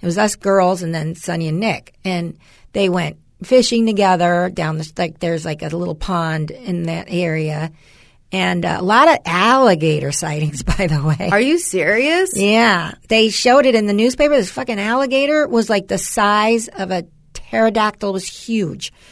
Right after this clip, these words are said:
Speaker 1: It was just, it had legs that, like, it was on its,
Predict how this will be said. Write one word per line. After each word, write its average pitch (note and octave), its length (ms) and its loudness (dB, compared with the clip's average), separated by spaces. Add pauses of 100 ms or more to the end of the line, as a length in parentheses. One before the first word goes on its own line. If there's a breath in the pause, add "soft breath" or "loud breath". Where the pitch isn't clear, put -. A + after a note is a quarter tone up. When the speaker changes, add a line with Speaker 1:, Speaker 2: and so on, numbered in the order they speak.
(200 soft breath)
Speaker 1:
It A3 120 -4
was A#3 120 0
just, A#3 220 -2
it A3+ 240 -4
had G#3+ 240 0
legs A#3 720 2 (140)
that, G3+ 240 -2
like, F3+ 300 -2
it G3+ 120 -4
was F#3+ 140 -2
on G3+ 320 -4
its, - 220 -8